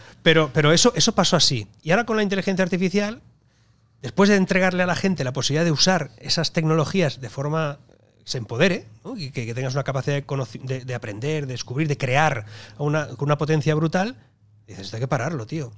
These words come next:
Speaker 2: Vamos a hacer una cosa. Vamos a decirles que esto es muy peligroso". Y una vez te trasladamos el peligro,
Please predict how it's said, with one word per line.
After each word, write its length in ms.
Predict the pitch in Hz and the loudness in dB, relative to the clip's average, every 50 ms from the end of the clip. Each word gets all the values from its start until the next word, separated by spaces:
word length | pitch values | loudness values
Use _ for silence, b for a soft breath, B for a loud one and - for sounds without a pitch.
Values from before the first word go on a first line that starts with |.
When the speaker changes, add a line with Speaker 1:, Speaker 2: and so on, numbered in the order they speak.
| - - - | -20 -20 -14
Speaker 2:
Vamos 220 | - 156 156 143 | -10 -8 -6 -6
a 40 | 151 | -4
hacer 140 | 143 143 123 | -4 -4 -4
una 120 | 117 113 | -6 -6
cosa. 320 | 104 104 101 - 101 104 - - - _ | -8 -10 -12 -12 -12 -12 -16 -20 -18 _
Vamos 180 | - 143 160 - | -10 -8 -6 -4
a 20 | 165 | -2
decirles 380 | 147 135 - 175 170 175 160 - | -2 -2 -2 -2 -2 -2 -4 -4
que 160 | - - 127 | -4 -2 -2
esto 320 | 170 - - - - 190 - - | -2 -2 -2 -2 -4 -2 -2 -2
es 160 | 160 - - | -4 -4 -4
muy 200 | 151 147 190 214 | -4 -4 -4 -4
peligroso". 600 | - 170 143 127 113 117 131 120 - - - - - B B B B B B B B B B | -4 -6 -6 -4 -4 -4 -4 -4 -6 -8 -10 -14 -20 B B B B B B B B B B
Y 100 | - 147 | 0 4
una 100 | 160 175 | 6 6
vez 140 | 196 202 190 196 | 6 6 6 4
te 120 | 202 170 | 2 2
trasladamos 580 | - 180 170 156 160 160 165 170 165 143 - - | 4 4 4 4 4 4 4 4 4 4 2 2
el 120 | 120 107 | 0 0
peligro, 500 | 101 123 127 185 214 190 185 190 269 | 0 2 2 4 4 4 2 0 -2